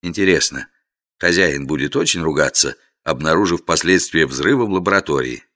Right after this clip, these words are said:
А, семь бед, один ответ. Каменная стена бесшумно закрылась за нашими спинами. Ну что сказать, внутри было вполне уютно.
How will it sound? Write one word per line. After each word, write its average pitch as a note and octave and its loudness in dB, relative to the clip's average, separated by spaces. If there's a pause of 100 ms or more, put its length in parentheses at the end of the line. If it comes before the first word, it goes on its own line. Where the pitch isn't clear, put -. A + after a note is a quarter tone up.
(220)
А, - -6 (280)
семь G#3 -6
бед, - -4
один D2 -4
ответ. C#2+ -4 (1040)
Каменная E2 0
стена A2+ 0 (440)
бесшумно C3 2
закрылась F#2 2
за C#2 -2
нашими D#2 -2
спинами. B1+ -6 (1300)
Ну B3+ 0
что G2 2
сказать, C2+ -2
внутри A2+ 0
было F3+ 4
вполне E2 0
уютно. D2 -2